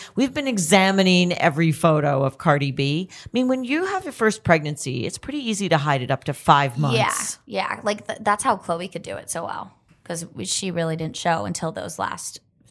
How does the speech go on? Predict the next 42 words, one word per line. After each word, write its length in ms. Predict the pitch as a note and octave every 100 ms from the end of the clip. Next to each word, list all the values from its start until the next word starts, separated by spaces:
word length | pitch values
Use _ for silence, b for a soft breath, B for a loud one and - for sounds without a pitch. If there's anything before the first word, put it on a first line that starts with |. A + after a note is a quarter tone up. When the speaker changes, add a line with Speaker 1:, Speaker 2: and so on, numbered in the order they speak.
| -
Speaker 2:
three 160 | F3
months. 420 | C#3+ F3 - - -
Speaker 1:
Yeah. 400 | E3 C#3+ B2+ B2 C#3 _ b b b b -
I, 140 | E3+
I 140 | C#3 F3+
remember 340 | F3+ F3 E3
my 160 | D3+ C#3
first. 420 | - C3 B2 -
I 100 | C#3
didn't 200 | C#3 C3+
show 260 | - C3+ B2
until 480 | B2+ C#3 A#2+ A#2+ _ -
I 80 | B2
was 240 | B2 -
well 220 | C3+ B2+
into 240 | B2+ B2 A2+
my 80 |
fifth 280 | B2 B2 A#2+
month. 400 | B2+ A#2 A#2 -
You 80 | D#3+
can 160 | F3 F3+
really 240 | E3 C#3
hide 300 | C#3 B2 B2
it 180 | D#3+ D#3+
with 180 | D#3 D3
the 80 | -
proper 360 | - C#3 B2+ B2
clothes. 540 | - C#3+ C3+ F3+ - B B B
And 160 | F3+
Cardi's 460 | - - G3 A#3+ A#3
been 200 | G#3+ F#3+
wearing 420 | E3+ E3 E3 D3+
these 220 | C#3 C3
kind 240 | - D#3 C3
of 120 | B2+
big 160 | C3 -
flouncy 1000 | - D3 C#3 D3+ - D#3 C#3+ C#3+ C3+ B B B
dresses 1120 | - C#3+ D3+ D#3 E3+ D3+ D3 C#3+ C#3+ C#3 C#3 C#3
and, 180 | B2+ A#2 b b -
um, 680 | B2+ B2 B2 A#2+ C3 C#3 C#3+ _ -
tops 680 | - D#3+ D3+ D3+ - -
that 540 | - D3+ C#3+ C#3 -